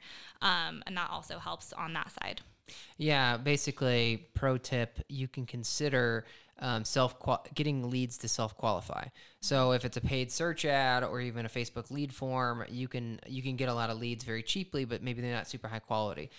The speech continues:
Speaker 2: But if you put the price in there and say, like, someone can, will reach out to you for more information,
Speaker 1: Mm-hmm.
Speaker 2: that gets people to say, like, "Wait a second, do I really want them to reach out to me?" And then in addition to, if you put an extra, like, Zapier connection in there, you
Speaker 1: Yeah.
Speaker 2: can have them, a-, after you gather their email,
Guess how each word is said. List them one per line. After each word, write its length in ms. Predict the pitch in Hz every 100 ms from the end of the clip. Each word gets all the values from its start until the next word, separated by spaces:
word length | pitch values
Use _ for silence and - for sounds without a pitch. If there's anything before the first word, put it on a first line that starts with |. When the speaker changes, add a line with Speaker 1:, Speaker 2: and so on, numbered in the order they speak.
| - -
Speaker 2:
But 100 | 135
if 60 | 127
you 80 |
put 240 | 123 139 -
the 60 |
price 360 | 110 160 170 -
in 140 | 151
there 320 | 139 135 135 127
and 100 | 120
say, 160 | 127
like, 220 | 120 117 -
someone 420 | - 135 131 120
can, 200 | 127 113 131
will 180 | 131 123
reach 240 | 123 113
out 180 | 120 113
to 100 | 123
you 40 |
for 140 | 113 123
more 160 | 120
information, 600 | 110 - 113 143 139 135 220
Speaker 1:
Mm-hmm. 200 | 196 180
Speaker 2:
that 160 | 139 -
gets 160 | 139
people 260 | - 131 123
to 100 | 117
say, 120 | 120
like, 160 | 113 113
"Wait 140 | 131
a 40 | 117
second, 280 | 110 -
do 80 | 110
I 120 | 113
really 300 | 110 117 120
want 220 | 117 117 113
them 140 | 113
to 100 | 110 -
reach 200 | 110 123
out 180 | 135 -
to 80 |
me?" 180 | 180 185 - - - -
And 140 | 143
then 200 | 139 131
in 100 | -
addition 400 | 131 123 180 - 135
to, 180 | 139
if 100 | 127
you 80 | 120
put 160 | 113 127
an 100 | 120
extra, 360 | 120 - 120
like, 200 | 113 110 107
Zapier 460 | 120 131 131 117
connection 400 | - 113 110 117
in 140 | 113 110
there, 180 | 110
you 60 | 113
Speaker 1:
Yeah. 60 | 147
Speaker 2:
can 120 | 135
have 240 | 120 117 113
them, 200 | 117 113 - - _
a-, 60 | -
after 400 | 127 127 131 131
you 200 | 120 120
gather 360 | - 131 123 123
their 160 | 117
email, 560 | 107 127 123 117 110 110